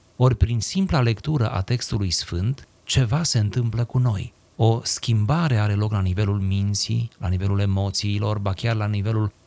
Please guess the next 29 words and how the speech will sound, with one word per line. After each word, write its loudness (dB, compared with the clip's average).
comportamentului 0
sau -2
ar -4
trebui -4
să -6
se -2
întâmple, -6
astfel 2
încât 0
dacă 2
la 2
o -2
simplă 0
lectură 0
a 2
Scripturii -2
se 2
modifică 0
ceva 0
în 2
noi, 0
la 2
el 2
a 2
fost 0
mai 2
profund 0
acest -4
proces, -6